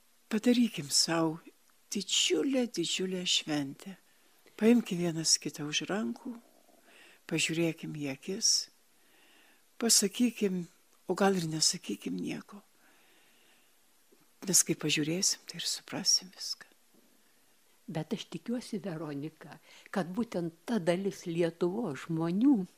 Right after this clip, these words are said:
Speaker 2: ypač kurie klausosi Marijos radiją,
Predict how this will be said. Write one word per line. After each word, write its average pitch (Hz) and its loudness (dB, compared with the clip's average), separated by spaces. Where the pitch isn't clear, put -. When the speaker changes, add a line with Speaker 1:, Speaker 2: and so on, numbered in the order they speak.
Speaker 2:
ypač 208 2
kurie 180 -6
klausosi 165 -2
Marijos 160 -2
radiją, 160 -4